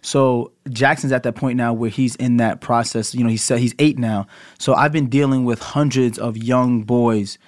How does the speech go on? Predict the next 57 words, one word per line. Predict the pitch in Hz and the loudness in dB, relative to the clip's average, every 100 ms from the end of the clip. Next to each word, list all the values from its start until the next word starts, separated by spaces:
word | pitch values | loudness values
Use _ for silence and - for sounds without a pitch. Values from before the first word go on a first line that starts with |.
| _ - | _ -6
between | 117 131 120 | -2 0 2
six | 113 - 139 - - | 0 2 0 0 -6
all | - 127 | -2 0
the | 123 | 0
way | 120 | 0
to | 113 | -2
college. | 107 131 123 107 104 | -2 -2 0 -2 -2
So | 131 117 - - - | 0 0 -2 -6 -4
I've | 123 | 0
kind | 147 151 | 0 0
of | 120 | 0
gotten | 135 123 | 0 0
into | 135 - 131 | -2 -2 -2
a | |
rhythm | 117 131 127 120 | 0 0 2 2
of | 113 | 2
not | 135 135 | 2 2
only | 135 123 | 0 0
dealing | 107 131 139 131 | 0 2 4 2
with | 113 | 0
them | 123 123 117 | 0 0 2
on | 113 | 2
my | 110 120 | 0 -2
own | 123 120 | -2 -2
personal | 131 131 - 131 127 131 _ _ _ | -2 -2 -2 -2 -2 -6 _ _ _
way, | 120 135 147 | 2 4 2
but | 123 | 0
also | 139 135 | -2 -2
seeing | 131 - 165 | -4 -2 -4
how | 135 127 | 0 0
their | 127 117 | 0 -4
fathers | - 135 131 123 113 - | -2 0 2 0 -6 -6
interact | 151 139 120 127 131 127 | -8 -6 -2 0 -2 -6
with | 107 | -8
them. | 110 101 - - - - | -6 -6 -10 -20 -20 -10
So | - | 0
I | 139 | 0
think | 151 147 | 2 -2
that | 117 | 0
I | 151 | -2
just | 165 160 | -2 -4
have | 156 | -2
a | 127 | 0
little | 127 143 | 0 0
bit | 131 123 | 0 0
more | 127 120 | 0 0
experience | 110 - 139 135 131 120 | -2 -4 0 2 2 2
of | 117 | -2
watching | 104 117 127 120 113 | 0 0 0 0 0
and | 107 | 2
being | 120 123 120 | 2 4 4
in | 117 | 2
that | 110 113 | 2 2
realm, | 123 113 | 4 4
especially | 107 - 127 - 123 123 | 0 -2 -2 0 0 0
with | 113 110 | 0 2
boys. | 127 135 143 | 4 4 0